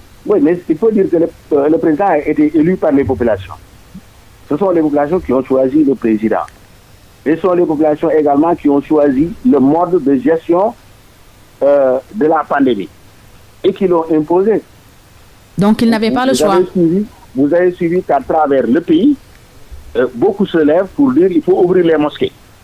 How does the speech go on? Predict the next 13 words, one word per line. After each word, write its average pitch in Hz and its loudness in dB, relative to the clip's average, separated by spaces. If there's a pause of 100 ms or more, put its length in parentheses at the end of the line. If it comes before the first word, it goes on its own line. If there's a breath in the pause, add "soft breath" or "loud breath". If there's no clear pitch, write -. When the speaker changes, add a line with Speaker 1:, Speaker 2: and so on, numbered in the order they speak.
(160)
Speaker 2:
Hmm. 151 0 (240)
Speaker 1:
Et 180 -2
c'est 190 -2
une 190 2
phrase 165 -2
extrêmement 185 -2
importante 180 -2 (360)
de 147 0
la 165 2
population. 190 -2 (560)
D'autres 190 0
demandent 180 -2
avec 160 -2